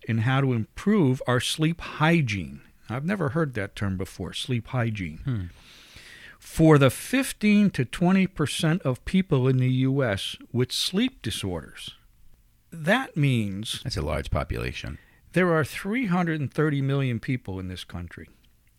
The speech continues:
Speaker 1: That means that sixty-six million people suffer from
Speaker 2: You're very good at math,
Speaker 1: sleep
Speaker 2: Bob.
Speaker 1: disorders.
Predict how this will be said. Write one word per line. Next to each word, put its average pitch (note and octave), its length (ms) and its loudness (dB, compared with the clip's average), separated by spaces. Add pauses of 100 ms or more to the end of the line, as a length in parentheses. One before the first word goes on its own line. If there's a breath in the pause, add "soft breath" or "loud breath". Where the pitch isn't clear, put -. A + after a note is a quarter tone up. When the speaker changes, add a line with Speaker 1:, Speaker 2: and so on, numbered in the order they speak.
(140)
Speaker 1:
That F3 300 0
means D3 380 2
that G2+ 120 -6
sixty-six - 960 -4
million D3 540 0
people D3 440 -6
suffer B2 460 -4
from G2+ 580 -4
Speaker 2:
You're F2 140 -2
very F#2 160 4
good E2 160 2
at - 120 0
math, C#2 200 2
Speaker 1:
sleep A#3+ 180 4
Speaker 2:
Bob. - 100 -2
Speaker 1:
disorders. F2+ 640 0